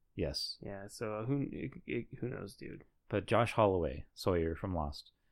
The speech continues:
Speaker 2: Right.
Speaker 1: I think he can pull off the character.
Speaker 2: I think so, too.
Speaker 1: Yeah.
Speaker 2: I think, uh, he's got the, he could do the Southern accent.
Speaker 1: Mm-hmm.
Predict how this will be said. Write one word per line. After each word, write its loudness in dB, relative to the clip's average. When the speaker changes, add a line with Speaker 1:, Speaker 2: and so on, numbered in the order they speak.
Speaker 2:
Right. 4
Speaker 1:
I 4
think 2
he 2
can 0
pull 6
off 2
the -2
character. -8
Speaker 2:
I 0
think -8
so, -4
too. -6
Speaker 1:
Yeah. 0
Speaker 2:
I -2
think, 0
uh, 4
he's 2
got 4
the, 8
he 2
could 2
do 6
the 2
Southern 4
accent. -2
Speaker 1:
Mm-hmm. 4